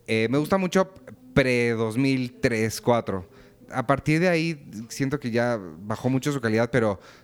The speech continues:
todo lo que fue su época noventera, o sea, desde Happy, digo, Billy Madison, Happy Gilmore, Fifty First Dates, la que hizo con Drew Barrymore, eh, y toda su estadía en Saturday Night Live, y todo su, su material como comediante en aquella época me gusta mucho.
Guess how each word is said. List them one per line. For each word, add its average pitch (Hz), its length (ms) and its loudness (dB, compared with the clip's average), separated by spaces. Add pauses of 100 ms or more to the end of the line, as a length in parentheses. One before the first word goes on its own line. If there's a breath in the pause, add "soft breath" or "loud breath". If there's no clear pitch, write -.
todo 208 200 4
lo 180 120 0
que 123 100 -4
fue 135 160 2
su 160 180 2
época 147 340 -2
noventera, 113 580 0
o 123 40 -2
sea, 113 140 -2
desde 98 560 0
Happy, 117 420 0
digo, 95 540 -2 (180)
Billy 120 200 2
Madison, 120 500 -2
Happy 110 220 -2
Gilmore, 110 360 0
Fifty 117 260 -6
First 107 240 -2
Dates, 107 240 -2
la 104 100 -4
que 110 80 -10
hizo 113 120 -8
con 113 120 0
Drew 107 140 0
Barrymore, 107 500 -2 (600 loud breath)
eh, 101 280 2
y 110 100 -4
toda 151 300 0
su 120 80 -4
estadía 113 280 2
en 110 60 -2
Saturday 113 280 2
Night 104 240 -2
Live, 107 320 0 (360 loud breath)
y 113 100 0
todo 139 360 4
su, 101 480 0
su 95 380 -2
material 110 480 0
como 120 220 -2
comediante 107 480 -2
en 110 100 -4
aquella 113 300 -2
época 110 240 -4
me 104 120 -2
gusta 107 380 -6
mucho. 113 540 -4